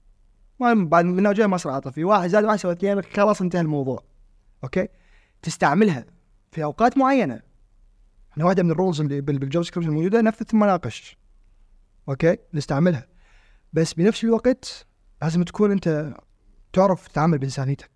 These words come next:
تعامل بإنسانيتك ويا، ويا الكادر الموجود وياك، ويا، ويا الناس الموجودة وياك، تعامل ب-، ب-، بحب، بحنية، ب-، ب-، بأخلاقك، لأن هذني راح يعيشه، هذني راح يكون الموجودات وممكن تغزر بالشخص المقابلك. فإنه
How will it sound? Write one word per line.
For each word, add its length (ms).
تعامل 240
بإنسانيتك 520
ويا، 140
ويا 160
الكادر 300
الموجود 280
وياك، 320
ويا، 140
ويا 140
الناس 240
الموجودة 240
وياك، 340
تعامل 360
ب-، 40
ب-، 360
بحب، 260
بحنية، 520
ب-، 300
ب-، 180
بأخلاقك، 640
لأن 160
هذني 160
راح 120
يعيشه، 340
هذني 320
راح 160
يكون 180
الموجودات 460
وممكن 420
تغزر 300
بالشخص 280
المقابلك. 460
فإنه 480